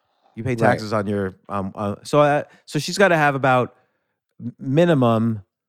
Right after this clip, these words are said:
Speaker 1: Oh wait, am I doing this wrong? I think I'm doing this wrong. Sorry.
Speaker 2: That's way too much, like, four million dollars for, for, for eighty K.
Speaker 1: Yeah, no, no, no. Sh-, uh, you're right. She needs, like, between two,
Speaker 2: Four hundred.
Speaker 1: she needs, like, between two and three million
Speaker 2: Yeah,
Speaker 1: to ma-,
Speaker 2: but,
Speaker 1: to
Speaker 2: like,
Speaker 1: make
Speaker 2: she
Speaker 1: eighty thousand, uh, a year.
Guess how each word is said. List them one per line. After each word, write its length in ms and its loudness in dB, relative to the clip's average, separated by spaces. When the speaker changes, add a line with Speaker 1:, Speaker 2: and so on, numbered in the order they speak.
Speaker 1:
Oh 60 -12
wait, 160 -10
am 100 -4
I 80 0
doing 220 -2
this 160 -6
wrong? 360 -2
I 80 -8
think 140 0
I'm 80 0
doing 220 0
this 120 -8
wrong. 220 -8
Sorry. 240 2
Speaker 2:
That's 220 0
way 260 2
too 200 0
much, 280 0
like, 120 -4
four 200 4
million 280 0
dollars 300 -4
for, 220 -6
for, 240 -8
for 200 -8
eighty 200 -4
K. 60 2
Speaker 1:
Yeah, 100 4
no, 140 2
no, 280 2
no. 280 2
Sh-, 220 -8
uh, 80 -2
you're 200 0
right. 420 -2
She 120 -6
needs, 240 0
like, 100 4
between 300 2
two, 120 2
Speaker 2:
Four 80 4
hundred. 200 -10
Speaker 1:
she 140 -4
needs, 160 2
like, 120 4
between 260 0
two 180 2
and 100 2
three 160 2
million 440 0
Speaker 2:
Yeah, 220 -4
Speaker 1:
to 120 -4
ma-, 120 0
Speaker 2:
but, 80 6
Speaker 1:
to 40 6
Speaker 2:
like, 80 8
Speaker 1:
make 80 2
Speaker 2:
she 80 4
Speaker 1:
eighty 180 8
thousand, 580 2
uh, 380 2
a 80 0
year. 300 0